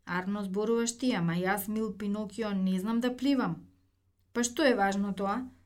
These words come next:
Вие ќе ме качите на грб, а јас, зашто сум добар пливач, ќе ве однесам здрав и жив на плажата. Измислици, дете мое, одговори Гепето,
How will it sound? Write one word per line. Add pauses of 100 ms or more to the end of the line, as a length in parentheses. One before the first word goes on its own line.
(120)
Вие
ќе
ме
качите
на
грб,
а
јас,
зашто
сум
добар
пливач,
ќе
ве
однесам
здрав
и
жив
на
плажата. (1300)
Измислици,
дете
мое, (160)
одговори
Гепето,